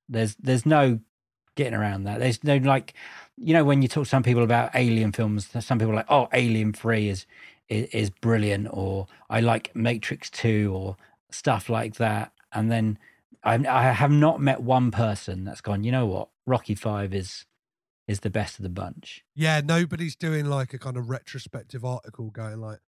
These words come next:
Speaker 2: "Well, actually, guys, you were wrong about Rocky Five." Like, everyone's kind of on a general consensus going, "Nah, it's, it's,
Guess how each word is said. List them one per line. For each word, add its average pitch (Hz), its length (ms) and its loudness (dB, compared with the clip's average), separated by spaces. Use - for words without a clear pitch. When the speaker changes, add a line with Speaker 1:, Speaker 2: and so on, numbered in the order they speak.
Speaker 2:
"Well, 185 140 -10
actually, 160 420 -8
guys, 110 400 -8
you 143 80 -4
were 127 100 -2
wrong 120 300 -2
about 110 280 -8
Rocky 120 300 -8
Five." 107 480 -8
Like, 127 220 -8
everyone's 156 400 -4
kind 135 220 -4
of 120 80 -8
on 139 140 -4
a 131 60 -2
general 127 360 -4
consensus 120 640 -8
going, 107 300 -8
"Nah, 98 200 -10
it's, 117 340 -14
it's, 107 180 -12